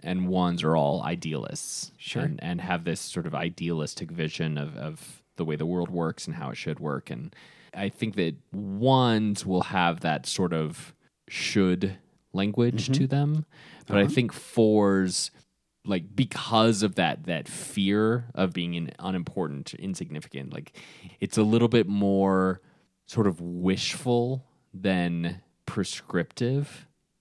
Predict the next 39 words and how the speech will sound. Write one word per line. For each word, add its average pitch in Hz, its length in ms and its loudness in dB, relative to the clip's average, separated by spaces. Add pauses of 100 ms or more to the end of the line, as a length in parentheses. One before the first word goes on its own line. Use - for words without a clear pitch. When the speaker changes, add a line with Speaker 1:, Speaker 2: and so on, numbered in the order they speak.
(920)
Speaker 2:
There's 156 360 4
the 139 120 2
felt - 520 -4
sense 151 560 0
of 135 120 2
one's 120 320 2
uniqueness, 113 600 -4
but 120 180 -6
then 143 220 2
there's 127 280 0
the 110 160 -4
desire 110 760 -2
to 98 140 -6
be 95 120 -4
unique, 95 600 -4
and 107 160 -2
those 110 200 0
are 90 100 -2
different. - 640 -10 (420)
And 117 180 0
so 110 260 2
the 107 160 0
desire 123 500 2
to 117 80 2
be 110 100 2
unique 104 460 0
is 113 200 -6
a, - 100 -4 (200)
is 117 240 -4
an 104 140 0
idealistic 110 920 -4
passion. 92 600 -8 (680)
The 110 200 -2
sense 165 340 4
that 117 140 2
I'm 101 200 2
unique 98 420 -2
is 98 240 -4
a 92 540 -4